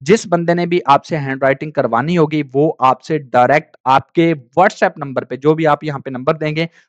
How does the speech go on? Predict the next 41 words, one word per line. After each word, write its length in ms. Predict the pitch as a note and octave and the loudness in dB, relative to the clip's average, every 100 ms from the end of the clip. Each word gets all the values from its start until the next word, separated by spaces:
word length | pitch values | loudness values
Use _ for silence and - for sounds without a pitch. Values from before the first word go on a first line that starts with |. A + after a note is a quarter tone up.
| - | 0
उस 200 | F3 E3+ - | 0 0 -2
पे 120 | E3 | -2
कॉन्टैक्ट 640 | - C#3 C3 - B2+ - - | 0 -2 -2 -2 -4 -6 -2
कर 140 | D3 | 0
लेगा। 260 | A2+ G#2 F#2 | 2 0 -2
यहाँ 200 | A2 D3 | -2 -2
पे 100 | C3 | -2
देखें, 240 | A#2 A2 A2+ | -2 -4 -2
जैसे 240 | C#3 C#3+ | 0 0
ये 140 | D3 D3+ | 0 -2
प्रोफाइल्स 440 | - D3 C#3+ D3 F3 | 0 0 0 0 -2
थी 40 | |
लोगों 280 | D3 C3 C3+ | -2 0 -2
की, 140 | F3+ | -4
ठीक 500 | G#3 _ _ _ E3 | -6 _ _ _ -2
है, 60 | E3 | 0
यहाँ 140 | D3 | 0
पे 80 | C3+ | -2
देखें 220 | C#3 E3 | -2 -2
नीचे 220 | D3 C3+ | -4 -4
चैट 260 | D#3 C3+ C3+ | -2 0 0
बटन 320 | C#3+ C#3 E3 | 0 0 0
है, 140 | G3+ - _ _ _ _ _ | -2 -4 _ _ _ _ _
यहाँ 280 | E3 E3+ G3 | 0 2 4
से 200 | G3 G3 | 4 2
for 120 | E3 | 4
example 380 | D#3 D#3 D3+ D#3+ | 2 2 0 0
आप 200 | C#3 D3 | 0 -2
किसी 220 | - E3 | -4 -6
पे 120 | F3+ F3 | -4 -4
भी 100 | D#3+ | -2
क्लिक 240 | D3 D3 | -4 0
करते 260 | D3+ - D#3 | 0 0 -4
हैं, 60 | |
ये 160 | D3 C3+ | -2 -4
देखिए 220 | C#3 D3+ | -4 -4
मैंने 140 | C#3+ | -4
चैट 340 | C#3 C#3 C#3 - | -2 0 0 0
पे 80 | D#3 | -6
क्लिक 260 | - D#3+ | -4 -4
किया, 220 | F3 E3 | 0 2